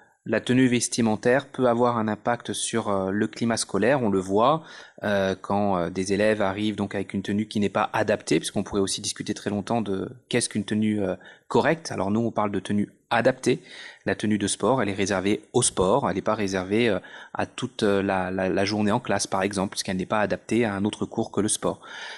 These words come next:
Euh, je parle ici, bien sûr, d'un, d'un jogging ou d'un survêtement. Euh, on sait aussi que, euh,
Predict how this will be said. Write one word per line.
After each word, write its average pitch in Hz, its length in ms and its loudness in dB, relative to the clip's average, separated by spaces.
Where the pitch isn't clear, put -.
Euh, 92 760 0
je 95 160 -6
parle 90 160 -4
ici, 95 240 -2
bien 92 140 -2
sûr, 110 260 0
d'un, 92 180 -8
d'un 90 160 -6
jogging 101 640 2
ou 95 160 0
d'un 113 120 0
survêtement. 104 520 0
Euh, 104 640 4
on 113 140 0
sait 120 180 4
aussi 123 460 6
que, 110 100 2
euh, 107 580 4